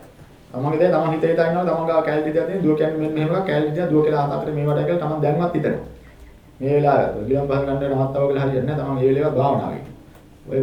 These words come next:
නැත් අය දෙයක් තියෙනවා. මේ වෙලාවේ හුටු හුටු ගා හිටියට මේ වෙලාවත් එළි හිතනවා.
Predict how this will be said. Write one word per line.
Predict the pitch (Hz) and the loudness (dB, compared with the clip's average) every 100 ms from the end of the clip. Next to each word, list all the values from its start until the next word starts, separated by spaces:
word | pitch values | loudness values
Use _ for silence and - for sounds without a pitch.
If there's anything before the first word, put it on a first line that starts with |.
| 120 | -2
නැත් | 120 123 135 | -2 -2 0
අය | 131 | 2
දෙයක් | 135 135 | 4 2
තියෙනවා. | 135 143 156 - - | 0 -2 -4 -8 -16
මේ | - 123 | -6 0
වෙලාවේ | 135 135 135 | 2 2 0
හුටු | 131 | -2
හුටු | 131 131 | 0 0
ගා | 131 | 2
හිටියට | 135 143 147 - - - - | 2 0 -4 -10 -16 -20 -16
මේ | 120 135 | -4 -2
වෙලාවත් | 139 143 143 | 0 2 0
එළි | 143 147 | -2 0
හිතනවා. | 143 151 156 | 0 0 -2